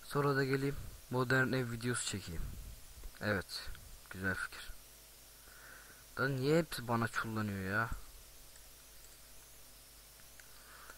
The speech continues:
Şimdi en dang-, dangalağa saldıralım şuradan.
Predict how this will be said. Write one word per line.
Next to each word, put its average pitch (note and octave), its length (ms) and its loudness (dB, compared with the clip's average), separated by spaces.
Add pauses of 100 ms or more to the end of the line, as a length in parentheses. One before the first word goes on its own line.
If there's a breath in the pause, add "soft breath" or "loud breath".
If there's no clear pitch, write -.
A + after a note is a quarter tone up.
(160)
Şimdi B2+ 240 -4
en C#3 220 2
dang-, C3+ 340 2 (540)
dangalağa A#2+ 540 2
saldıralım A2 540 -2 (100)
şuradan. G2 280 -6